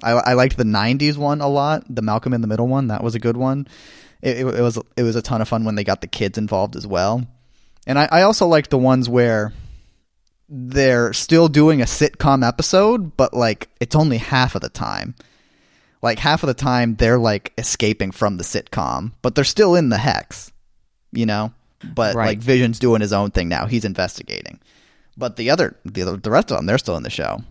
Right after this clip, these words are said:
Speaker 1: Yeah, I, I, I was a big fan of it. I thought it was really clever. I di-, I didn't know a ton about the, how they were gonna do it with the decades and everything, but I thought it worked really well, and it's, it's weird enough to keep it interesting.
Speaker 2: Should we kinda say at the top, like, did you,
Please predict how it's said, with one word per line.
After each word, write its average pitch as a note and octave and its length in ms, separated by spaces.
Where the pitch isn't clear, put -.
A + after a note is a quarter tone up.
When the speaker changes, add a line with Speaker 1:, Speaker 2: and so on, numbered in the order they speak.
Speaker 1:
Yeah, G#2+ 340
I, A#2+ 100
I, C#3 80
I C3+ 140
was E3 120
a C#3+ 60
big A#2+ 200
fan G#2+ 200
of F2+ 60
it. - 60
I A2 80
thought A#2 160
it A2 80
was G2+ 140
really C3 200
clever. A2 520
I C3 120
di-, F3+ 140
I E3 100
didn't A3 160
know D3+ 160
a B2 40
ton C3 240
about G2 460
the, E2 320
how G2+ 240
they G2 100
were G2 120
gonna F#2+ 200
do G2 240
it C2 60
with F#2 140
the F#2+ 80
decades E2+ 480
and D#2 100
everything, D#2 520
but F#2+ 280
I A2 100
thought D#3+ 160
it - 80
worked B2 200
really B2 200
well, A#2 260
and A2+ 120
it's, - 220
it's - 300
weird B2 340
enough G#2 240
to - 80
keep A#2 180
it G#2 80
interesting. G#2 480
Speaker 2:
Should D3 240
we A3 80
kinda - 220
say - 200
at D3+ 100
the A#2+ 80
top, - 380
like, A2+ 140
did B2+ 220
you, A#2 240